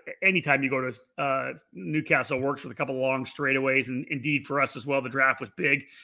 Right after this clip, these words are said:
You saw a lot of packs of drivers, and not surprisingly, guys would get away out front, packs of three, four, five, able to get away. Uh, David, you actually crunched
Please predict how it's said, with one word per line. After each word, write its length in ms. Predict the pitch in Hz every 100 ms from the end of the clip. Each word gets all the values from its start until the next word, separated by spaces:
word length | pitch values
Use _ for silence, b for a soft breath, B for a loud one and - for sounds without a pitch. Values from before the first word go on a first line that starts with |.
| B
You 80 | 151
saw 200 | - 175
a 20 |
lot 180 | 147 139
of 60 | -
packs 380 | 160 151 143
of 80 | 151
drivers, 540 | 120 143 143 143 143 - b b b
and 340 | 214 214 190 - 175 -
not 260 | 190 175 -
surprisingly, 500 | 170 175 170 151 143
guys 280 | 147 147
would 120 | 135 120
get 120 | 143
away 280 | 135 139 139
out 160 | 139
front, 360 | - 160 139 147 _ _
packs 360 | 147 135 -
of 120 | 139 110
three, 380 | - 139 139
four, 260 | 139 139 131
five, 420 | - 139 127 131 - b b b -
able 160 | 143
to 80 | 131
get 180 | 117 127
away. 380 | 127 131 117 - b b b
Uh, 220 | 180 170 170
David, 340 | 196 202 190
you 140 | 220
actually 260 | 226 - 170
crunched 360 | - 208 180